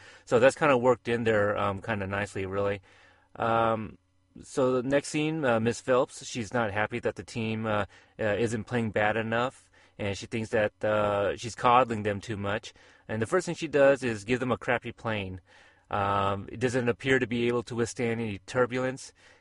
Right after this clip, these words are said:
And you see Harris, uh, sitting there with a Hustler magazine.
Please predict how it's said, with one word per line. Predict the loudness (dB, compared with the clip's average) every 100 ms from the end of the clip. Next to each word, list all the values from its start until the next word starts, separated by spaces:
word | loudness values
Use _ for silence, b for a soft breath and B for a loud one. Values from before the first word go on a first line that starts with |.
| -8
And | -6 -4
you | -6
see | -6 -4 2
Harris, | 6 6 4 2
uh, | 2 2 0
sitting | 0 -2 2
there | 2
with | 2 0
a | -2
Hustler | 0 0 2 -2
magazine. | 0 -2 -2 -2 -4 -4